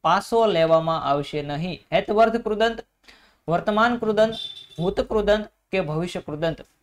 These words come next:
મિત્રો આ પ્રશ્નનો જવાબ આપવાની એક ટ્રાય મારો. તમે આ વાક્ય બધાએ વાંચેલું છે કે "વેસેલો માલ છે તે પરત લેવામાં આવશે નહીં." તો આ વાક્ય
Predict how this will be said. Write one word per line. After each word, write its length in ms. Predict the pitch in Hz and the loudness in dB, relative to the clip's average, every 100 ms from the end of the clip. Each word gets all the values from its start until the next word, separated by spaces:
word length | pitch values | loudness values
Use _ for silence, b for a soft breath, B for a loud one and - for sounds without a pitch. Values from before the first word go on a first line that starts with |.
| - | -8
મિત્રો 200 | 208 233 | 2 4
આ 80 | 240 | 6
પ્રશ્નનો 420 | 226 220 233 226 | 2 -2 -2 -2
જવાબ 280 | 170 185 214 | -2 -2 0
આપવાની 220 | 208 208 | -2 -4
એક 120 | 202 | -2
ટ્રાય 180 | 180 175 | 2 2
મારો. 180 | 160 147 | 2 -2
તમે 200 | 180 208 | -2 0
આ 80 | |
વાક્ય 300 | 180 180 180 | 2 2 0
બધાએ 340 | 214 180 165 175 | -4 -2 -2 -2
વાંચેલું 400 | 156 151 139 - | -2 -4 -6 -6
છે 120 | 170 | -6
કે 80 | 170 | -2
"વેસેલો 400 | 156 170 202 180 | -2 -2 -2 -2
માલ 240 | 165 180 | 2 0
છે 160 | 170 175 | 0 -4
તે 100 | 165 | -6
પરત 340 | - 180 220 | -2 -2 0
લેવામાં 420 | 170 147 156 151 | 0 2 2 0
આવશે 240 | 139 139 143 | -2 -4 -8
નહીં." 300 | 127 139 - _ b b b b - | -8 -10 -14 _ b b b b 2
તો 60 | |
આ 100 | 170 | 4
વાક્ય 420 | 151 160 - 208 | 4 2 -2 -4